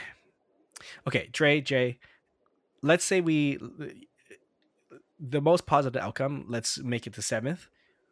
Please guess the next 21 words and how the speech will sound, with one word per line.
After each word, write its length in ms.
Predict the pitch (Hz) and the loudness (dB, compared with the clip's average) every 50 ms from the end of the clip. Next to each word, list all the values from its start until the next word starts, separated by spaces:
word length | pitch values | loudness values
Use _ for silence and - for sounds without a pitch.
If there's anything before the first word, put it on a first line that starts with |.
| _ _ _ - | _ _ _ -2
We, 440 | 127 120 120 113 110 107 104 104 107 - _ - | 0 0 0 0 -2 -4 -4 -6 -8 -10 _ -6
uh, 160 | 117 110 107 104 | -4 -4 -2 0
win 180 | 120 135 147 | 0 0 0
a 40 | 143 | -2
play-in, 640 | 139 - 131 120 120 117 117 113 110 110 110 - - - - | -2 -2 -2 0 0 0 -2 -2 -4 -6 -8 -12 -16 -16 -12
uh, 120 | - 117 110 | -10 -8 -6
tournament 420 | - - 120 117 113 110 113 110 | -4 -4 -4 -2 -2 -4 -4 -6
against 360 | - - - 98 98 - - - | -8 -10 -10 -8 -8 -8 -8 -2
the 60 | 110 | 0
Nets, 360 | 139 185 - - - - - - _ - - - - - - _ _ - | 0 0 0 -2 -6 -6 -6 -8 _ -20 -20 -20 -20 -20 -20 _ _ -6
uh, 260 | 117 117 113 113 120 - - | -4 -4 -2 -4 -4 -4 -4
and 200 | 127 117 117 110 | -4 -2 -2 -2
we 80 | 113 110 | -4 -4
make 120 | 107 104 | -6 -8
it 60 | 101 | -8
to 60 | - | -8
seventh 240 | - - 123 110 107 | -8 -6 -6 -6 -4
place, 260 | - 170 170 165 - - | -2 -2 -2 -2 -4 -6
and 180 | - 135 120 | -6 -6 -4
we 80 | 120 113 | -4 -6
face 500 | 110 - 110 104 104 104 - - - - | -6 -6 -6 -6 -4 -6 -8 -8 -10 -12